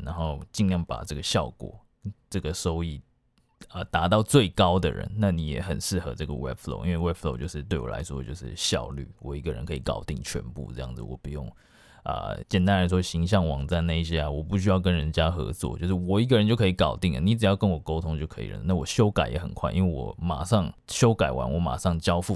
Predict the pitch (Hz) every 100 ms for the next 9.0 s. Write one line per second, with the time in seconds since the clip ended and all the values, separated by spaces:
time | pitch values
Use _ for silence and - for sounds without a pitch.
0 | - 60 60 - - 90 87 - 107 92
1 | 85 87 - 92 82 78 - 87 - 73
2 | 78 - 85 - 78 78 78 - _ 120
3 | 101 90 67 52 - _ _ - 92 90
4 | 95 87 82 90 - 78 - - 107 87
5 | 90 62 - 85 85 - - - - -
6 | 90 90 101 - 113 107 107 98 92 82
7 | 78 85 87 67 60 - - 85 98 73
8 | - - 85 - - - - 58 - -